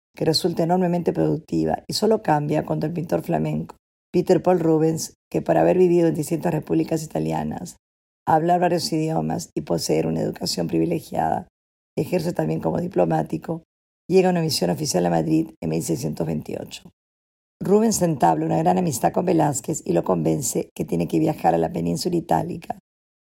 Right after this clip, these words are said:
para poder absorber todo el legado clásico que encontraría ahí.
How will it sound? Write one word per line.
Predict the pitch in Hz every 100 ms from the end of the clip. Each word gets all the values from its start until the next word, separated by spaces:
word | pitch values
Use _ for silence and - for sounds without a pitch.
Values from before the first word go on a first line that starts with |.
| -
para | 160 156
poder | 160 160
absorber | 170 - 160 151 160 175
todo | - 165
el | 160
legado | - - 170
clásico | 165 160 - - 82 -
que | 87
encontraría | 76 - - 82 80 80
ahí. | 151 -